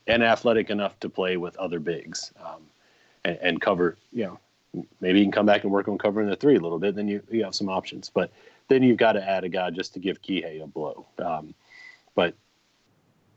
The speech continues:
the, the success of next year's team is gonna be on the, it's gonna be on Key im-,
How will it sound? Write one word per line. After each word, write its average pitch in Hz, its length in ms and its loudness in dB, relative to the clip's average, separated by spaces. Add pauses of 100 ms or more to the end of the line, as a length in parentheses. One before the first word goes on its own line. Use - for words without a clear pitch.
(800)
the, 92 260 2 (260)
the 98 100 2
success - 520 2
of 127 80 4
next 110 220 0
year's 98 160 -2
team 92 420 -6
is 92 140 -10
gonna 98 200 -2
be 95 240 2
on 87 220 -6
the, 82 260 -14 (500)
it's - 100 -14
gonna 104 160 2
be 101 120 6
on 87 160 0
Key 101 300 6
im-, 92 120 0